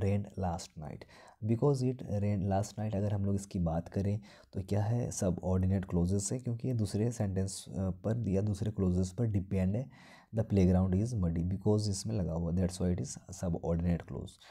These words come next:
The playground is muddy अगर हम लोग बात करें तो इसमें आपको, आप इसको मेन क्लॉजेज बोल सकते हैं, क्योंकि इसके साथ अगर हम लोग कोई दूसरा सेंटेंस ज्वाइन ना भी करें तो फिर भी एक सेंटेंस बन सकती है।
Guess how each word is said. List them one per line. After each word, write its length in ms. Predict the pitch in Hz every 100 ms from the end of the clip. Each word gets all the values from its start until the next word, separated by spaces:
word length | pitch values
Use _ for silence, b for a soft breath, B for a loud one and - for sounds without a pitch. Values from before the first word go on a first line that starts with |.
| B B B
The 100 | 117
playground 500 | - 110 107 117 123
is 60 | 120
muddy 240 | 117 120
अगर 180 | 120 120
हम 100 | 120
लोग 120 | 123
बात 180 | 110 104
करें 240 | - 117 127
तो 120 | 110
इसमें 300 | 104 113 120
आपको, 720 | 117 104 - - - - -
आप 260 | - 104
इसको 180 | 113 -
मेन 280 | 120 98 98
क्लॉजेज 380 | 110 98 104 104
बोल 220 | 95 95
सकते 280 | 95 - 117
हैं, 160 | 147
क्योंकि 200 | 127 117
इसके 200 | 120 -
साथ 140 | 123 120
अगर 200 | 123 123
हम 100 | 120
लोग 120 | 123
कोई 140 | 123
दूसरा 260 | 120 101 113
सेंटेंस 460 | 117 101 104 117 98
ज्वाइन 260 | 92 104
ना 340 | 104 92 90 92
भी 200 | 107 135
करें 300 | 135 131 151
तो 380 | - - -
फिर 220 | - 135 117
भी 120 | 123
एक 120 | 123
सेंटेंस 380 | - 101 107 131
बन 280 | 92 95 92
सकती 400 | 90 - -
है। 60 | 62